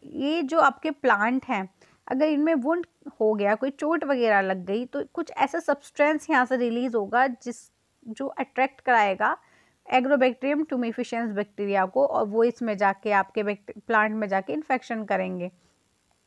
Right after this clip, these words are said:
और इसमें क्रॉन, क्रॉन गोल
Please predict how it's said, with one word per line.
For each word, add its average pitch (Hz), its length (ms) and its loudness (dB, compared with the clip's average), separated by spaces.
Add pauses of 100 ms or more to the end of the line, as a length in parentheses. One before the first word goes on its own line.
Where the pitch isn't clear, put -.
(160)
और 208 100 0
इसमें 240 340 -4 (160)
क्रॉन, 233 560 0 (880)
क्रॉन 240 420 2 (2250)
गोल 226 540 2